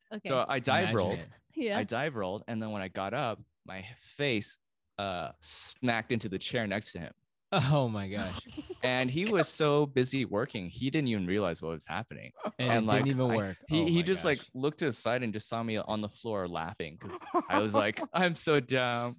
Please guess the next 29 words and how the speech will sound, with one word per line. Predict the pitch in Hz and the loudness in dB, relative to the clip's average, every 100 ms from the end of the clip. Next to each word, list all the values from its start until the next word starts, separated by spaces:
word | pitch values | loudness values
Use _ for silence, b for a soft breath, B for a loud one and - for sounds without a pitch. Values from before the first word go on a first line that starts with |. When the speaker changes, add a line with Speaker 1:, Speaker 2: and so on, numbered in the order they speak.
| - | -12
Speaker 3:
Wow. | - 104 107 101 95 92 B | -10 -8 -6 -4 -6 -10 B
Speaker 2:
Uh, | 127 127 | 0 2
and | 143 139 | 2 2
then | 156 143 - | 2 0 -6
the | 147 | -4
crazy | 147 175 196 185 | 0 2 2 2
thing | 160 135 | 0 0
is, | 120 | 0
like, | 117 104 - | 0 -2 -2
I | |
hit | 113 151 - | -4 -6 -6
the, | 123 104 | -6 -4
uh, | 95 - | -4 -6
like, | 104 101 | -4 -4
when | 107 107 | -2 -2
I, | 104 - - | -2 -6 -8
'cause, | 131 - _ _ 123 | -8 -8 _ _ -4
like, | 123 - | -4 -2
when, | 123 - | -2 -2
there's | - 151 | -2 0
a | 202 | 2
lot | 170 | 0
of | 104 | -2
force | - 135 107 - | -2 0 0 0
when | 92 | -4
you | 82 | -6
get | - 85 | -4 -2
up, | 80 - | -2 -2
right? | 76 82 | -4 -4